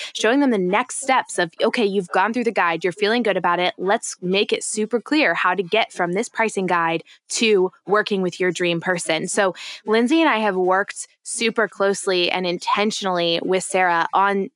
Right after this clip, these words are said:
every single one of these resources in this shop to make them tools that are going to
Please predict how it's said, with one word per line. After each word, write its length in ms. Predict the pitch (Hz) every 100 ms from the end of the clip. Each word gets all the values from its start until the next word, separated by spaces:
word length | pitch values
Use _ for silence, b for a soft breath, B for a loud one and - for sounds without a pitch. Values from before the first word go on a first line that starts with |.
| -
every 320 | 208 214 262
single 340 | - 240 208 180
one 160 | 180
of 160 | 185 175
these 400 | 175 175 160 - b b b -
resources 640 | 190 220 - 180 175 165
in 200 | - 190
this 160 | 196 175
shop 400 | - 185 160 - _ _ _ -
to 680 | - 277 269 233 175 170 - b _
make 460 | 190 196 208 254 -
them 500 | 202 170 165 170 190 - _ _
tools 800 | - - 277 277 196 160 165 202 -
that 220 | 190 208
are 80 | 196
going 360 | 185 196 196 202
to 200 | -